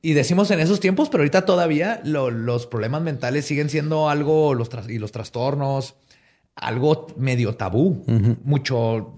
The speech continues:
Speaker 1: se está, se está mejorando, pero todavía la,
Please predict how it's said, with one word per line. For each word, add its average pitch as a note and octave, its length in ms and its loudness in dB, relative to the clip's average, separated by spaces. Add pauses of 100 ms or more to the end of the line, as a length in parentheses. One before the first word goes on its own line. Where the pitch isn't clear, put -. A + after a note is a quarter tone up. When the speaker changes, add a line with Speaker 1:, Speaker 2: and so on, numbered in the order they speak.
Speaker 1:
se C#3+ 80 -8
está, B2+ 240 -8
se A#2+ 120 -8
está B2 160 -6
mejorando, E3+ 540 0
pero A#2 200 -4
todavía B2+ 580 -2
la, C3 260 -6